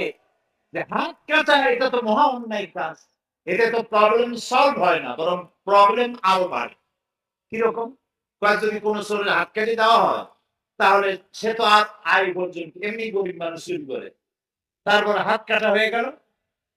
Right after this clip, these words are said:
এখন তো তার বিক্রি করা ছাড়া পথ নাই, এখন ওই ভাঙ্গা কাঁচা হাতটা নিয়ে কবে লা ইলাহা ইল্লাল্লাহ দশটা পাইল, সে তো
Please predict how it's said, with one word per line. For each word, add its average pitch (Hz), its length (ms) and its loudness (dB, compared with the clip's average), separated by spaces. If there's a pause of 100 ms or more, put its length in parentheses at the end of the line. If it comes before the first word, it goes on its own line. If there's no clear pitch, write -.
(200)
এখন 240 300 -4
তো 247 140 -8
তার 247 200 4
বিক্রি 254 280 -8
করা 254 240 0
ছাড়া 196 260 2
পথ 180 140 0 (100)
নাই, 156 140 -4 (260)
এখন 196 240 -4
ওই 190 80 -4 (140)
ভাঙ্গা 208 340 0 (140)
কাঁচা - 960 -14
হাতটা 202 380 -6
নিয়ে 180 240 -4
কবে 175 200 -2 (140)
লা 180 120 4 (120)
ইলাহা 160 200 -4
ইল্লাল্লাহ 147 360 -4 (100)
দশটা 135 300 -10
পাইল, 110 240 -8 (2250)
সে 262 100 -2 (100)
তো 262 80 2